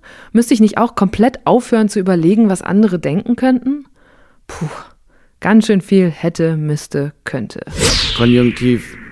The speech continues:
Speaker 2: versuche ich und auch viele meiner Freunde grad eh zu streichen, weil das, das bringt dann halt nicht weiter.
Speaker 1: Mhm.
Speaker 2: Ich bin, das ist grad so ein ganz großes Thema bei mir, Worthygiene, <laughs> äh, wo ich grad
Speaker 1: Oh,
Speaker 2: am
Speaker 1: okay.
Speaker 2: Arbeiten bin.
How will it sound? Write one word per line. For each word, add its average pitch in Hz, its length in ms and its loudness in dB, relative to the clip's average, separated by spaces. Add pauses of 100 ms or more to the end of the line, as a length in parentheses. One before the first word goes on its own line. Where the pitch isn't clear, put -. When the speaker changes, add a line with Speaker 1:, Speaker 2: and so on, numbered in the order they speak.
(280)
Speaker 2:
versuche 110 680 -2
ich 107 320 -2
und 104 280 -4
auch 107 160 -2
viele 113 280 -2
meiner 107 260 -2
Freunde 110 480 -2
grad 107 360 -6
eh 107 120 -4
zu - 180 -12
streichen, 95 560 -8
weil 104 120 -6
das, 101 240 -10
das 98 180 -10
bringt 104 260 -10
dann 104 140 -8
halt 98 120 -6
nicht 95 220 -8
weiter. 98 280 -6 (220)
Speaker 1:
Mhm. 202 420 0
Speaker 2:
Ich - 200 -6
bin, 117 120 0
das 113 120 2
ist 104 80 -6
grad 113 180 -2
so 104 60 -4
ein 113 60 0
ganz 110 200 0
großes 107 360 -4
Thema 113 280 0
bei 98 120 -4
mir, 101 240 -2
Worthygiene, 104 760 -6
<laughs> - 40 -14
äh, 117 120 0 (180)
wo 110 80 0
ich 120 120 2
grad 220 120 2
Speaker 1:
Oh, 294 120 4
Speaker 2:
am 117 120 2
Speaker 1:
okay. - 80 0
Speaker 2:
Arbeiten 262 460 0
bin. 104 200 -8